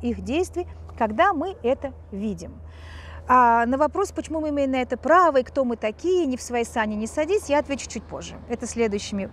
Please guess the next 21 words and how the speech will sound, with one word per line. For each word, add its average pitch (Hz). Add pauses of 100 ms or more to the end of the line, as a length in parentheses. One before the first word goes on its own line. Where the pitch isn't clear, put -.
пунктами 220
у 247
меня 202
идёт. 165 (640)
Так 269
вот, 370
ам, 262 (760)
соответственно, 269 (120)
э, 214
если, 262
э, 214
мы 220
присутствуем 226
на 208
богослужениях, 208
э, 185
где 196
поминаются 214
все -
эти 220
патриархи, 311